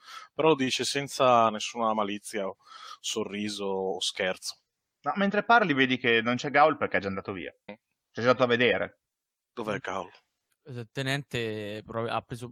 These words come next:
Speaker 3: probabilmente un ca-, un cannocchiale che sta buttato da quelle parti, puntandolo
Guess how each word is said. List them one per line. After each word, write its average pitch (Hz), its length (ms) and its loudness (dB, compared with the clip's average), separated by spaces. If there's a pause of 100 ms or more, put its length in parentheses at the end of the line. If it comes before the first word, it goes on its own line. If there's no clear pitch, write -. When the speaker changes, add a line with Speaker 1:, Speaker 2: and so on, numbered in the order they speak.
(100)
Speaker 3:
probabilmente 123 420 -8
un 135 60 -16
ca-, 117 160 -4
un 107 220 -10
cannocchiale 107 640 -6
che 101 100 -12
sta 107 140 -12
buttato 107 240 -14
da 104 120 -14
quelle 104 200 -14
parti, 101 680 -10 (240)
puntandolo 110 840 -8